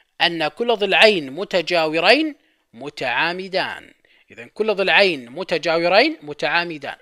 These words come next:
عمودي عليه. ماذا يقصد بعمودي؟ أخذناها في درس سابق أن الزاوية بين هذين المستقيمين زاوية قائمة، إذا هو عمودي عليه.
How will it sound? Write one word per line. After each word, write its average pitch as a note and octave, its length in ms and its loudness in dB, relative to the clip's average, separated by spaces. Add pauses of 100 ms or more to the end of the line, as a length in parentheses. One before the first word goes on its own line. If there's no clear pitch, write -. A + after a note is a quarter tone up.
(140)
عمودي F#3+ 540 2
عليه. A2 280 -6 (640)
ماذا F3+ 240 2
يقصد G#3+ 280 2
بعمودي؟ A#3 540 2
أخذناها E3+ 380 -4
في E3+ 120 -10
درس G3 280 -2
سابق B3+ 500 4 (760)
أن D3 220 -8
الزاوية F3 680 4
بين F3+ 280 -2
هذين F3+ 460 0
المستقيمين G#3+ 760 -2
زاوية E3+ 680 2 (580)
قائمة، D3+ 540 0 (680)
إذا C3 220 -12
هو D3+ 160 -4
عمودي C3 720 -8
عليه. C3+ 280 0